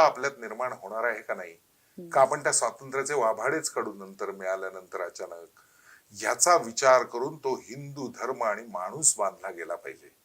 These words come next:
Speaker 2: हम्म.
Speaker 1: समाज एका स्तरावरती व्यवस्थित जगण्यासाठी लायक बनवला पाहिजे, या दृष्टीने जे इतर काही अनेक संघटनांनी कामं केली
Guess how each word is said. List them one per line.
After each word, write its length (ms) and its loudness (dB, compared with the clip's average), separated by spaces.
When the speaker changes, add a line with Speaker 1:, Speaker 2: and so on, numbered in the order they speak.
Speaker 2:
हम्म. 200 -16
Speaker 1:
समाज 480 10
एका 220 8
स्तरावरती 800 6
व्यवस्थित 920 -2
जगण्यासाठी 800 -2
लायक 340 -2
बनवला 340 -4
पाहिजे, 360 -12
या 240 8
दृष्टीने 460 -2
जे 280 -2
इतर 280 0
काही 340 2
अनेक 220 -2
संघटनांनी 680 -4
कामं 320 -4
केली 360 -14